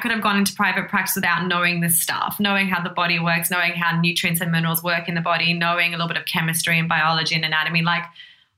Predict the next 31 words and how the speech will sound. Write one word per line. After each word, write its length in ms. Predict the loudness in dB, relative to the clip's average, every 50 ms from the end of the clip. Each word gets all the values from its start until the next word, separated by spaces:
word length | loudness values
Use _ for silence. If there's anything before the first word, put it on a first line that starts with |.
| _ 0
oh 300 | 2 4 4 4 4 2
my 300 | 2 2 2 0 0 -2 -2
gosh, 400 | 0 0 2 2 2 0 0 0
I 80 | 0 -2
got 160 | -2 0 -2
a 40 | -2
big 280 | -2 -2 -4 -4 -2 0
shock. 380 | 0 0 0 -2 -4 -4 -2 -2
So 380 | 0 0 2 2 2 2 0 -2 -4 -4
the 80 | -4 -2
truth 240 | 0 2 2 2 2
is, 140 | 2 2
having 240 | 2 0 0 0 0
studied 360 | 0 0 0 0 0 -2 -2
for 120 | -2 -4 0
five 280 | 0 2 2 2 2
years 240 | 2 2 2 2 2 2
and 100 | 0 0
having 320 | 2 2 0 0 -2 -2 -2
to 120 | -2 0
realize 260 | 0 0 0 0 0
I 120 | -2 -2 -2
still 600 | -2 0 0 0 0 0 0 0 2 2 2 2
need 180 | 2 2 0 0
to 120 | 0 0
research 400 | 2 2 2 2 0 0 0 0
and 140 | 0 -2 -2
keep 200 | 0 -2 -2 -2
up 120 | -2 0
my 180 | 0 0 0 0
education 800 | 0 -2 -2 -2 -2 -2 0 0 0 0 0 0 -2 -4 -6